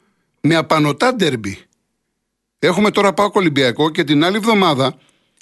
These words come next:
έχουμε αεκ Ολυμπιακό κύπελο, γιατί παίζουν για μια θέση στον τελικό και ήδη τα, τα, έχουν, έχουν, ε, ανάψει τα πράγματα, διότι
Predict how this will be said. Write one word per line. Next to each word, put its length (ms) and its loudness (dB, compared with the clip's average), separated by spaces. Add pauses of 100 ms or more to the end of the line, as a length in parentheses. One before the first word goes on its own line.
έχουμε 440 0
αεκ 220 0
Ολυμπιακό 500 0
κύπελο, 580 -2 (680)
γιατί 240 -2
παίζουν 320 0
για 140 2
μια 140 2
θέση 160 0
στον 140 -2
τελικό 420 -2
και 140 -4
ήδη 480 2 (500)
τα, 140 0
τα, 280 -2 (280)
έχουν, 280 0
έχουν, 280 2
ε, 340 0 (380)
ανάψει 440 0
τα 100 0
πράγματα, 480 2
διότι 480 -2